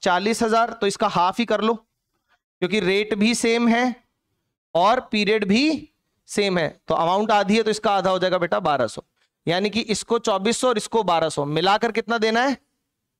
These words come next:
छत्तीस सौ का इंटरेस्ट देना है। पहले केस में हमारे पास इक्कीस हजार का प्रॉफिट है, पीएनएल बनाएंगे, क्रेडिट में लिखेंगे। मैं एक पार्ट करके दिखा दूं दर्श,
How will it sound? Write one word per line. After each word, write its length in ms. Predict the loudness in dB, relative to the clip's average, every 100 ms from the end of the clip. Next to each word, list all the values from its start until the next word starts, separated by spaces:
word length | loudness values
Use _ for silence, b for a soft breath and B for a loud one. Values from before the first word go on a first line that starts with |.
| _ _ _ _ _ -6
छत्तीस 340 | -6 -4 -2
सौ 100 | 0
का 100 | 0
इंटरेस्ट 340 | -2 -2 -2 -2
देना 200 | -2 -4
है। 200 | -6 -14 _ _ _ _
पहले 320 | 0 2 0
केस 320 | 2 0 0
में 100 | 0
हमारे 240 | 2 2 2
पास 240 | 0 -2 -6
इक्कीस 400 | -6 -2 -2 0
हजार 300 | 2 2 2
का 100 | 0
प्रॉफिट 400 | 2 0 0 0
है, 140 | -2 -6 _ _ _
पीएनएल 360 | -2 0 0 0
बनाएंगे, 540 | 0 0 -2 -6 -18 B B B _
क्रेडिट 360 | -2 0 0 0
में 100 | -2
लिखेंगे। 720 | -2 0 0 0 0 -4 _ -4
मैं 140 | 0
एक 240 | 0 0 0
पार्ट 140 | 0
करके 240 | -2 -2
दिखा 180 | 0 0
दूं 140 | 0 2
दर्श, 360 | 0 -2 -8